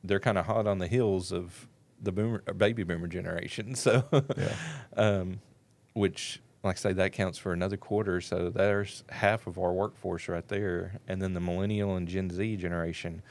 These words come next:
Speaker 1: counts for the other fifty percent. So that's anyone sixteen to forty-one right now that's there. And that group is,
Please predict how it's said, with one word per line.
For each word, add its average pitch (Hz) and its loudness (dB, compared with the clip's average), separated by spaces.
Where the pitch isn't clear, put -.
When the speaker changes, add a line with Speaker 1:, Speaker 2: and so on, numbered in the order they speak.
Speaker 1:
counts 87 -2
for 90 -4
the 85 -2
other 113 0
fifty - -10
percent. - -14
So - -10
that's 87 -6
anyone 98 -4
sixteen - -6
to 87 -6
forty-one 92 -4
right 85 -6
now 85 -6
that's 92 0
there. 101 0
And 90 0
that 98 4
group 98 -2
is, 87 -4